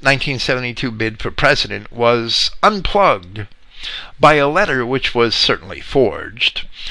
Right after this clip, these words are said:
and then by accusations that his wife was, get this,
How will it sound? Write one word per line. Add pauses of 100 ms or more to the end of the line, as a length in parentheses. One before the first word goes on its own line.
and
then
by
accusations
that
his
wife
was,
get
this,